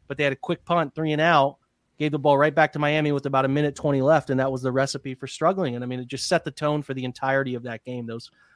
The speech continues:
those eight minutes. So they have to be efficient and, um, just don't lose the game in those eight minutes. I'd like to own 'em. You always wanna own 'em, but you can't lose 'em. You can't just flat out lose 'em like they did last week, Brad.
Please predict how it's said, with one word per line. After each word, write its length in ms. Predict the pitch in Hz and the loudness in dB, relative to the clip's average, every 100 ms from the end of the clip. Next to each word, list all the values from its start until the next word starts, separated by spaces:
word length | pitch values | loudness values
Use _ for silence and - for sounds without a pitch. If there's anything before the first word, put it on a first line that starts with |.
| - | -2
those 200 | 156 147 | 0 0
eight 160 | 135 | 0
minutes. 260 | 127 120 - | -2 -4 -6
So 80 | 139 | -4
they 120 | 151 | -2
have 260 | 160 165 - | 2 2 2
to 100 | 175 | -4
be 220 | 156 160 | -2 -4
efficient 640 | 135 - 180 - 143 135 - _ _ _ _ _ | -4 -2 -2 0 -2 -2 -10 _ _ _ _ _
and, 340 | 139 135 135 131 | -4 -2 -2 0
um, 360 | 131 123 120 95 - _ _ | 0 0 -4 -10 -20 _ _
just 200 | 151 196 | -6 2
don't 180 | 247 202 | 2 4
lose 180 | 240 | 0
the 120 | 220 214 | -2 -2
game 420 | 196 269 156 117 | 0 0 -2 -6
in 100 | 160 | -4
those 200 | 170 170 | -2 0
eight 140 | 180 160 | 0 0
minutes. 300 | 190 139 - | 0 -2 0
I'd 120 | 160 | 2
like 200 | 180 175 | 2 2
to 100 | 160 | -2
own 240 | 151 165 | 0 2
'em. 200 | 214 254 - | 2 0 -2
You 160 | 156 | -2
always 260 | 156 202 170 | 2 2 2
wanna 200 | 175 151 | -4 -2
own 200 | 147 170 | 0 0
'em, 80 | 202 | -2
but 140 | 160 | -4
you 60 | - | -4
can't 220 | 185 160 | -4 -2
lose 280 | 139 156 139 | -2 -2 -4
'em. 140 | 104 | -6
You 80 | 110 | -10
can't 240 | - 151 | -8 -8
just 160 | 147 139 | -8 -10
flat 240 | - 135 | -2 0
out 180 | 131 120 | 0 -4
lose 220 | 127 131 | -8 -8
'em 60 | 120 | -8
like 160 | 110 - | -10 -10
they 80 | |
did 120 | 110 110 | -12 -10
last 280 | 107 104 | -10 -12
week, 120 | 101 92 | -16 -16
Brad. 180 | 78 | -16